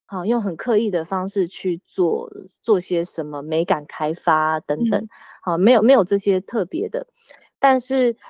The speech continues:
Speaker 1: 我会让他们看到，就是生活上的细节把它顾好，好，它是漂亮的，
Speaker 2: 嗯。
Speaker 1: 好，让他们在生活中就耳濡目染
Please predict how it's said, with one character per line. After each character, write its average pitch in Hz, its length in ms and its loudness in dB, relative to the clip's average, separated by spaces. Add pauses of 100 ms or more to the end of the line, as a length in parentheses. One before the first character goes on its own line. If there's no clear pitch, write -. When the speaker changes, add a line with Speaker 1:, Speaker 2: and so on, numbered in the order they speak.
(160)
Speaker 1:
我 190 140 0
会 226 160 2
让 226 160 2
他 214 100 -2
们 185 160 -2
看 202 260 -6
到， 180 200 -2
就 180 120 -6
是 180 300 -6 (880)
生 247 240 -4
活 208 140 2
上 208 180 -2
的 175 80 -2
细 196 240 -10
节 170 160 -4
把 - 140 -10
它 170 240 -12
顾 175 280 -8
好， - 360 -8 (200)
好， - 220 -14
它 196 160 -8
是 202 140 6
漂 190 280 2
亮 180 300 0
的， - 160 -12 (420)
Speaker 2:
嗯。 214 140 -4
Speaker 1:
好， 185 100 2
让 233 200 4
他 233 140 2
们 196 280 0
在 202 160 2
生 247 240 -4
活 214 160 -2
中 202 220 -6
就 202 280 -4 (200)
耳 175 120 -4
濡 165 300 -4
目 214 300 0
染 151 320 -6